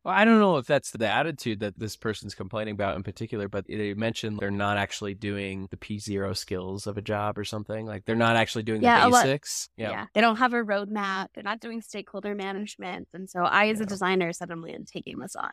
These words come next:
Speaker 2: How do you
Speaker 1: Yeah.
Speaker 2: identify that as a leader? I think that's one of
Speaker 1: Ooh.
Speaker 2: the key questions. Like, how do you spy that if you're not in the day-to-day work? How do you know that?
Speaker 1: That's a good question. First thing comes to mind is that you're talking with the team, but, like, how often and how many teams do you have?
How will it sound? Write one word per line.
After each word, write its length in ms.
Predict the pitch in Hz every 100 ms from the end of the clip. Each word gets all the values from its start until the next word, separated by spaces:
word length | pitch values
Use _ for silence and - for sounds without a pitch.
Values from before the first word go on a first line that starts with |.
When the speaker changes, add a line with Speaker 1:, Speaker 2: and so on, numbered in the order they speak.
| - -
Speaker 2:
How 120 | 247
do 80 | 370
you 80 |
Speaker 1:
Yeah. 100 | 480
Speaker 2:
identify 520 | 254 190 214 262 202 180
that 180 | 160
as 140 | 175 180
a 60 |
leader? 340 | 147 120 - - -
I 60 |
think 220 | 208 240 214
that's 280 | 180 -
one 120 | 202 190
of 140 | 185
Speaker 1:
Ooh. 160 | - -
Speaker 2:
the 60 | -
key 180 | - 175
questions. 420 | - - 131 -
Like, 140 | 143 - _
how 120 | 226
do 80 | 233
you 80 | 294
spy 340 | - - 175 185
that 180 | 143
if 140 | 180 180
you're 80 | 180
not 160 | 160
in 60 | 170
the 60 | 180
day-to-day 400 | - - - -
work? 200 | - - -
How 140 | 196
do 80 | 185
you 80 | 180
know 140 | -
that? 100 | - _ -
Speaker 1:
That's 200 | 113 -
a 80 | 131 _
good 240 | 113 110 -
question. 640 | 95 98 - 85 - - _
First 220 | 147 170
thing 160 | 175 123
comes 280 | 135 120 -
to 60 |
mind 280 | 107 117 175
is 100 | 113
that 140 | 104 78
you're 100 | 101
talking 480 | 113 101 - 107
with 160 | 104 98
the 80 | 87
team, 600 | - 127 147 76 58 -
but, 220 | 110 104
like, 220 | 104 104 -
how 180 | 104
often 420 | 98 95 - 104 95
and 100 | 95
how 100 | 101
many 220 | 101 92
teams 360 | _ 113 113 -
do 80 |
you 60 | 92
have? 140 | 87